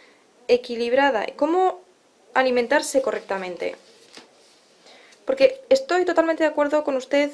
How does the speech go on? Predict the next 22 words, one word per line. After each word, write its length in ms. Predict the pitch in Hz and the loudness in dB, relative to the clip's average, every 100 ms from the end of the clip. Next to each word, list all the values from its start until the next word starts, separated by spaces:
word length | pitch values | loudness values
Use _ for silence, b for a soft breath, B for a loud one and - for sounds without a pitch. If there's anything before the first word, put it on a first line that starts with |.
| - 277 | -4 0
con 100 | 262 | 0
respecto 280 | - 277 | -2 -2
a 20 | 285 | 0
la 100 | 269 | 2
cuestión 480 | 247 - 262 269 262 | 0 2 0 0 -2
de 140 | 240 | 0
la 140 | 220 | 0
obesidad 500 | 208 208 233 277 320 - _ _ b b b b | -2 -6 -4 -2 -2 -4 _ _ b b b b
y 120 | - 240 | -4 2
también 340 | 240 240 262 | 2 2 2
con 100 | 262 | 0
respecto 540 | 247 - 262 - 285 - | 0 -4 -4 0 0 2
a 180 | 226 | 2
las 220 | 240 240 247 | 2 0 -4
enfermedades 540 | 220 220 220 240 254 | -6 -4 0 0 -2
no 100 | 226 | -4
transmisibles. 720 | 220 208 196 277 269 196 - b b b b b b _ _ _ | -6 -8 -6 -4 -4 -4 -8 b b b b b b _ _ _
Sin 240 | - 277 | -6 -2
embargo, 420 | 277 294 285 202 - | 0 0 0 -2 -2
aquí 360 | 254 339 349 - | -2 -2 -4 -6
lo 160 | 254 339 | -4 -2
importante 580 | 302 269 277 214 - | 0 0 -2 -4 -8